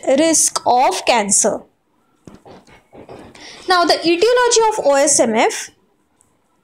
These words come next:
it is due to clonal selection of fibroblast. It is due to sim-, stimulation of the fibroblast by the areca alkaloids.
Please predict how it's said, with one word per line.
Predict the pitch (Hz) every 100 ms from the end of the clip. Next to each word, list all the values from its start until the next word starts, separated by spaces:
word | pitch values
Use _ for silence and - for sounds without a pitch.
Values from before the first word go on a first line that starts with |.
| _ - - _ _ - - - - - - - - -
it | - 359
is | 427 440 -
due | 370 370
to | 403 403
clonal | 370 320 311 427
selection | 494 427 349 - 370 392
of | 403
fibroblast. | 403 285 226 240 226 220 262 - - - _ -
It | 320 381
is | 415 -
due | 370 370
to | 381
sim-, | 392 381 277
stimulation | 277 - 302 339 359 381 427
of | 403 359
the |
fibroblast | 403 370 269 240 320 330 240 247 262 -
by | 269
the | 254 320 262
areca | 269 294 294 359 -
alkaloids. | 262 262 240 190 185 -